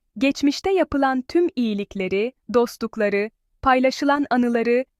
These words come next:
bir kalemde silip atan bu ikili, yalnızca nefretle ve kinle dolu yürekleriyle küçücük, masum bir çocuğu kucaklarına alıp, kimsenin yolunun düşmediği,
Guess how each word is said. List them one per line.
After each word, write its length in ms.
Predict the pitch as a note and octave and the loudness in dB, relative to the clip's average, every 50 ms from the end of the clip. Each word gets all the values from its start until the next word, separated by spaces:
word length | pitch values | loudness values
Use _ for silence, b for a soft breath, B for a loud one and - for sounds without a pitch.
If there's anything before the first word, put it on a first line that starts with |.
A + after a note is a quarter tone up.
| _ _ - | _ _ 0
bir 200 | G#3+ D4+ F4+ F4+ | 2 2 2 2
kalemde 480 | - - C#4 B3 A3+ A3+ A3+ A3 B3+ C4 | 2 0 0 2 2 0 0 0 -2 -2
silip 340 | - - B3 B3+ D4+ - | -2 0 0 0 0 0
atan 360 | C#4+ B3 - B3 A#3 A#3 A#3 A3 | -2 -2 -2 -2 0 0 0 0
bu 120 | D4 - | -2 -2
ikili, 500 | B3 A#3+ - - A#3 G3+ F#3+ G3 G#3+ - _ _ _ _ _ - | -4 -6 -4 -4 -2 -2 0 -2 -2 -4 _ _ _ _ _ 2
yalnızca 580 | A#3+ C4+ D#4 F4 F4 F4 D#4+ C4 A#3 C#4 C4+ | 2 4 4 4 2 2 0 0 0 0 2
nefretle 680 | C4 B3 A#3 A#3+ - - D4+ D#4+ - - C#4+ D4 C4 | 2 2 0 0 0 0 0 0 0 2 0 2 2
ve 100 | A#3 A#3 | 2 -2
kinle 440 | - - - D#4 D#4 D#4 D4+ C#4+ A#3 | -2 0 2 4 6 6 4 4 2
dolu 220 | A#3 A3+ G#3+ A3+ A3 | 2 0 0 0 0
yürekleriyle 720 | G3+ G#3 G#3 G#3 G3+ - A3 A3 G#3 A#3 A3+ A3 G3+ G3 | 0 2 2 0 0 0 -2 -2 0 0 0 -2 -2 -4
küçücük, 580 | - - - - - A3 E3+ G3 F#3+ G#3+ - - _ _ _ _ _ _ _ - | -2 -2 -4 -2 -2 -4 -2 -2 -2 -4 -4 -10 _ _ _ _ _ _ _ 2
masum 500 | B3 C4+ C4+ C4+ C4 - - F#4 G4 F#4 | 4 6 6 4 2 2 0 0 2 4
bir 140 | F4 F4 D#4 | 4 2 2
çocuğu 460 | - - C#4 B3+ G#3 A#3+ B3 C4 C#4+ - | 0 -2 -2 -2 0 0 -2 -2 -2 -2
kucaklarına 720 | - B3+ G#3+ B3+ A#3 A#3 - B3+ A#3+ A#3+ B3 C4+ C#4+ B3 | -2 0 2 2 2 2 0 -2 0 2 2 2 2 0
alıp, 300 | G3+ G#3+ A#3 C4+ - _ _ _ _ _ _ | 0 -2 -2 -4 -6 _ _ _ _ _ _
kimsenin 540 | - - F4 F#4+ - - F#4 E4+ D#4+ E4+ E4+ | 0 2 2 2 2 0 0 2 2 4 4
yolunun 520 | D4 C4 B3+ A#3+ B3+ B3+ B3+ C4 C4 B3 G#3+ | 4 4 2 2 2 0 0 0 -2 0 0
düşmediği, 640 | C#4 D#4 - - B3+ G#3+ F#3+ F3 F#3+ F3+ F3+ G3 | -2 -2 -2 -2 -4 -4 -4 -4 -6 -8 -10 -10